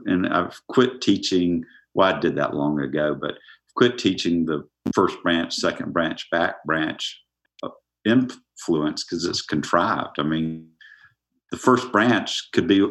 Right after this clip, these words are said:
one up all, all the way at the top that makes the whole difference of the tree. It's the, the most, um, interesting branch, maybe would be the right word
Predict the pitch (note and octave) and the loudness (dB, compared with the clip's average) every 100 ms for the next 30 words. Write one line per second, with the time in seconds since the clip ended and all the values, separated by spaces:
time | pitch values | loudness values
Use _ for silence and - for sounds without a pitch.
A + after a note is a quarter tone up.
0 | - - G2+ G#2 G#2 G2+ G#2+ G2+ - - | -2 -2 2 4 4 2 2 2 0 2
1 | G2+ G2+ G2 F#2+ F2+ - G#2+ A#2 - D2+ | 4 4 2 0 -6 -2 0 0 -2 -4
2 | E2 F2+ E2 - - - F2 A2+ G2+ F#2 | 0 0 -2 -6 -10 -6 0 4 4 2
3 | E2+ G2+ - - - D#2 - - A#2 D#2+ | 0 -2 -4 -6 -8 -8 -4 0 2 2
4 | - - A2+ A#2+ _ - - _ - F#2+ | 0 -6 -10 -12 _ -20 -20 _ -4 2
5 | F#2 F2+ - F#2 E2 E2 E2 C#3 - G2 | 4 2 0 -2 0 -2 2 2 2 -2
6 | - C#2+ D#2 D#2 - - - - F2 E2 | -2 -2 0 0 -2 -6 -16 -8 0 0
7 | D#2 D#2 D#2 D2 D#2 D2 C#2+ D2 - D2+ | 2 2 0 -2 -2 -2 -2 -2 -2 -2
8 | D2 C#2+ | -2 -2